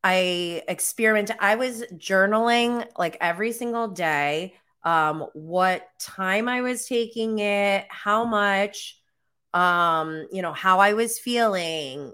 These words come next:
you know, everything, uh, what the strain was, what it, did it, did I notice a difference in the morning? And even my eating habits,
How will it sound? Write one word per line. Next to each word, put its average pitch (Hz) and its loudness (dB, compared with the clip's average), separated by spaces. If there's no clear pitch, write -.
you 165 -10
know, 147 -4
everything, 165 -4
uh, 170 2
what 190 2
the 226 0
strain 240 0
was, 151 0
what 185 -2
it, 202 -2
did 185 -8
it, 180 -2
did 180 -4
I 180 0
notice 202 -2
a 220 -6
difference 180 -2
in 190 -8
the 208 -2
morning? 214 -2
And 160 -6
even 233 2
my 233 4
eating 285 -2
habits, 160 2